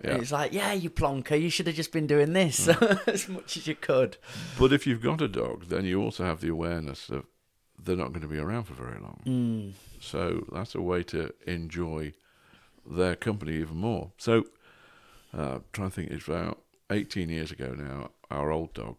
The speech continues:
Speaker 1: Duke, he was a golden retriever, and died. He was age thirteen, and it absolutely broke me. I was going through a difficult time in my life for various reasons,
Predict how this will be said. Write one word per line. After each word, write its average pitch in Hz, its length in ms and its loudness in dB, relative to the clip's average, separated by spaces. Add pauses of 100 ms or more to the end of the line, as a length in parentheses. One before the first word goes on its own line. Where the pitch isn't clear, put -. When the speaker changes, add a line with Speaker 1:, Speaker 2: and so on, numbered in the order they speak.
Speaker 1:
Duke, 73 300 -4
he - 60 -8
was 69 100 -10
a - 40 -10
golden 90 320 0
retriever, 60 540 -12 (680)
and 80 100 -8
died. 78 440 -4 (100)
He 76 120 -10
was 78 120 -8
age 87 260 -4
thirteen, - 640 -10 (200)
and 85 160 -4
it - 80 -10
absolutely 73 600 -6
broke 67 400 -10
me. 67 80 -18
I - 920 -20
was 110 80 -12
going 127 160 2
through 113 160 0
a - 20 -2 (100)
difficult 87 420 -4
time 80 260 -2
in 76 80 -4
my 78 80 -4
life 76 280 -4
for - 120 -8
various 85 400 0
reasons, 50 580 -12